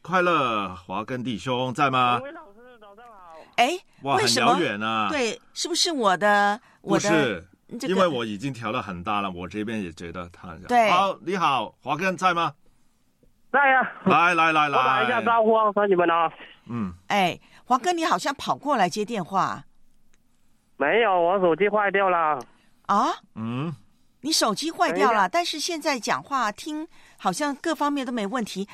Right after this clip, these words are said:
Speaker 3: 而且刚才你还帮我们灵修的资料贴在第五空间呢。
Speaker 1: 对啊，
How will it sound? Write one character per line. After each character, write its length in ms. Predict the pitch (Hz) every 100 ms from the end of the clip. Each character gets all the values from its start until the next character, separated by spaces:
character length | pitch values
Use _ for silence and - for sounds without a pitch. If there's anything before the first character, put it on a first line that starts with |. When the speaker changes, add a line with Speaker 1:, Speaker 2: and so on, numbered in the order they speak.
| - -
Speaker 3:
而 80 |
且 140 | - -
刚 180 | 285 320
才 220 | 302 233
你 120 | 202
还 160 | 190 185
帮 300 | 262 269 254
我 100 | 170
们 160 | 165
灵 220 | 180 180
修 160 | 240 277
的 80 | 233
资 160 | -
料 240 | 233 240 180 - -
贴 220 | - 277 277
在 160 | 269
第 160 | 226 254
五 80 | 160
空 160 | 214 147
间 240 | 175 135
呢。 260 | 113 139 117 -
Speaker 1:
对 80 |
啊， 80 | 123